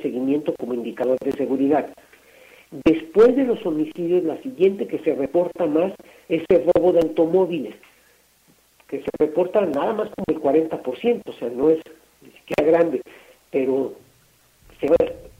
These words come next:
pero si vemos los demás delitos, que son muchos de los que presumen muchas veces los datos el gobernador, pues en los demás delitos se reporta solamente el siete por ciento en Jalisco,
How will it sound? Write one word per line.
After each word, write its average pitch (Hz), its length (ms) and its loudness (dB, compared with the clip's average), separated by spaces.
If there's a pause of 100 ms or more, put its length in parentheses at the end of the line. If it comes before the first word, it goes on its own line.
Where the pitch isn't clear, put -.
pero 170 200 6
si 175 120 -6
vemos 220 220 2
los 202 180 2
demás 175 360 2
delitos, 214 480 0 (200)
que 131 320 -6
son 175 160 -4
muchos 180 300 -4
de 151 100 2
los 135 140 -8
que 135 120 -6
presumen 165 480 -2
muchas 165 300 -4
veces 160 280 0
los 127 160 -6
datos 156 340 -2
el 135 120 0
gobernador, 156 720 2 (360)
pues 151 220 0
en 151 80 -2
los 151 140 2
demás 160 200 2
delitos 185 480 0
se 170 80 2
reporta 147 520 0
solamente 160 520 0
el 147 80 -2 (140)
siete 160 260 0
por 135 280 -6
ciento 147 420 -2
en 120 140 -4
Jalisco, 160 640 -4